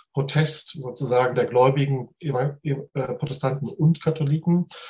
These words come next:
Und es gibt eben diese Freidenkerverbände, die sogenannten Gottlosen, als neue Akteure im religiösen Feld. Und dadurch wird es ein bisschen unübersichtlich. Also es gibt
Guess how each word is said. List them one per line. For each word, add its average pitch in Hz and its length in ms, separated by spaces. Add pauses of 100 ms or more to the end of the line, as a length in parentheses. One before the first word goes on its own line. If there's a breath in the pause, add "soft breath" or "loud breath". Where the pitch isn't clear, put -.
(120)
Und 160 120
es 139 100
gibt 175 200
eben 143 240
diese 135 340
Freidenkerverbände, 123 1300
die 127 140
sogenannten 131 420
Gottlosen, 123 640
als 131 220
neue 127 540 (280)
Akteure 143 640
im 135 280
religiösen 135 720
Feld. 147 460
Und 117 120
dadurch 123 300
wird 139 100
es 147 120
ein 151 60
bisschen - 200
unübersichtlich. 151 680
Also 120 140
es 110 100
gibt - 320